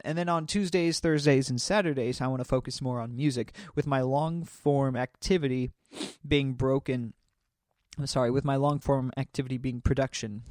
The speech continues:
uh, work in, like, Pro Tools. And then my second item, replacing drawing, will be Notion learning for the end goal of selling templates, which is kind of where I would like my next short-term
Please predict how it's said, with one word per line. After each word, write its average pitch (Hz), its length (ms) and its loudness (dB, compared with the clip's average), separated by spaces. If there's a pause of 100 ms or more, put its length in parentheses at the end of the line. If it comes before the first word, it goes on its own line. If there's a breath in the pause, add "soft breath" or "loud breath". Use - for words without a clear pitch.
(120)
uh, 127 300 0
work 127 360 -2 (120)
in, 127 220 0
like, 117 260 -2
Pro 123 160 2
Tools. 117 320 -6 (420 loud breath)
And 135 320 2
then 131 140 2
my 131 80 2
second 196 380 4
item, 135 400 0
replacing 123 540 0
drawing, 143 340 2
will 135 100 4
be 127 140 0
Notion 139 480 2
learning 127 320 0
for 139 160 0
the 135 160 2
end 135 160 2
goal 131 200 4
of 127 140 0
selling 123 460 2
templates, 127 560 -2 (300 loud breath)
which - 220 2
is 139 120 -4
kind 143 240 -2
of 135 160 -4 (240 loud breath)
where 143 280 2
I 135 60 4
would 135 200 0
like 131 460 -4
my 127 460 -4 (460 loud breath)
next 131 340 -6
short-term 127 720 -6